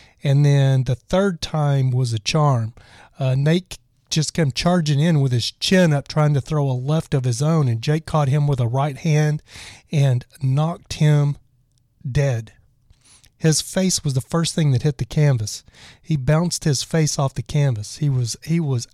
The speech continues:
out cold. Uh, and it was an absolutely, is, I don't, if you don't know who Jake Paul is, he's one of those YouTubers that everybody loves to hate.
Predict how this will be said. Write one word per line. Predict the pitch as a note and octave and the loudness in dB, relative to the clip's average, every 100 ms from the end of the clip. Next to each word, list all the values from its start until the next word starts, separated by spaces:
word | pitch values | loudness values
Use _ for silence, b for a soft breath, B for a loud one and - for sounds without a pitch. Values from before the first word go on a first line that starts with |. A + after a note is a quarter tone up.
| - | -6
out | D#3 - | -6 -8
cold. | - D3 C3+ A2 A2 - B B B B - | -4 0 2 0 -4 -20 B B B B -6
Uh, | C3 B2 B2+ C#3+ | -4 -2 -4 -2
and | D3+ | -2
it | F3 | -2
was | D3+ C3+ - | -4 -6 -4
an | F3 D#3 C#3+ - | -2 0 -2 -4
absolutely, | G3 F#3+ F3 - F#3 F3 E3 D#3 F3+ D#3+ D#3 D#3 | -4 -4 -4 -4 -2 -2 0 2 0 0 -2 -2
is, | E3+ D3 - - | -4 -6 -6 -4
I | |
don't, | G3 G#3 - | -2 -2 -6
if | - | -6
you | |
don't | D#3 F#3+ | -4 0
know | F3+ | 2
who | E3+ | 2
Jake | C3+ D#3+ D#3 | 2 -2 -2
Paul | - D3 D#3 | -4 -2 0
is, | D#3+ D#3+ D#3+ - B B B B | 2 0 -2 -8 B B B B
he's | - C#3+ | -2 0
one | D3+ E3+ | 4 4
of | E3 | 4
those | D#3 C#3+ C3 - _ _ - | 4 2 0 -6 _ _ -6
YouTubers | C#3+ E3 D3+ F3+ D#3 D#3+ E3 - | 2 2 2 -2 0 0 0 -2
that | C#3 C3 | -4 -2
everybody | C#3 C#3+ D3 D3 | -2 -2 -2 0
loves | C3 C#3 C#3 | 2 2 0
to | B2+ | -4
hate. | - C#3+ E3 | 0 0 0